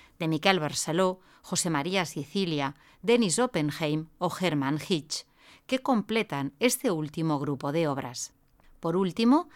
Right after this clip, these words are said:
hay una pequeña sala de arte contemporáneo muy sutil y atractiva, con obras de Atlan, Dufy, Bedoba, Fostel o Clavé, entre otros.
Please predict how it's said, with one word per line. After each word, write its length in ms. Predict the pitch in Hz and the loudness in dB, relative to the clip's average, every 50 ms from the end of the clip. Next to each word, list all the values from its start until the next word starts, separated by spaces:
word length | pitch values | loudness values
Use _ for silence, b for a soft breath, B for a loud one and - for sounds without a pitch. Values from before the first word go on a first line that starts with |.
| B B B B | B B B B
hay 180 | - 254 277 311 | 2 4 6 8
una 160 | 320 311 277 | 6 6 4
pequeña 440 | - 190 - - 220 226 220 202 175 | 2 -2 0 0 0 2 2 2 0
sala 320 | - - 220 220 214 185 | 0 0 2 2 2 2
de 120 | 156 156 | 2 2
arte 220 | 156 151 143 165 160 | 0 0 -2 -4 -4
contemporáneo 840 | - 151 147 156 180 233 240 233 220 180 156 151 147 156 160 160 156 | -2 -2 0 0 2 2 2 2 2 0 2 2 2 2 2 2 2
muy 180 | 185 226 262 269 | 2 2 2 2
sutil 460 | - - 185 156 - 220 202 180 147 | 2 0 -2 -2 0 0 0 0 0
y 80 | 139 | -2
atractiva, 680 | 135 131 - - 139 - _ - 196 180 151 147 131 131 B B B B B B | -4 -6 -6 -8 -8 -8 _ -2 -2 0 0 -2 -4 -6 B B B B B B
con 240 | - 196 196 196 | 0 2 2 4
obras 420 | 196 196 185 196 208 208 208 202 - | 2 2 2 2 2 2 2 2 0
de 160 | 170 160 160 | 0 2 4
Atlan, 560 | 175 185 170 156 156 156 147 143 143 143 139 b b b b - | 4 4 4 2 -2 0 0 2 0 0 -2 b b b b -4
Dufy, 520 | 175 147 - - - 208 185 165 147 147 b b b b b b | -4 -4 -4 -2 0 0 0 0 -2 -6 b b b b b b
Bedoba, 680 | - 156 165 151 196 220 208 165 160 143 139 143 - _ | -4 -2 0 2 4 2 4 4 2 0 0 -2 -6 _
Fostel 680 | _ - - - 220 226 - - - - 156 147 151 156 _ | _ -12 -2 0 0 0 0 -4 -4 -2 -4 -4 -4 -6 _
o 140 | - 165 - | -6 -6 -4
Clavé, 380 | - 156 151 165 196 190 165 | -2 -2 0 0 2 2 2
entre 340 | 147 147 139 - 170 190 180 | 2 2 0 2 2 2 2
otros. 480 | 160 135 - - 147 135 - - - | 2 0 -2 -4 -4 -4 -4 -8 -12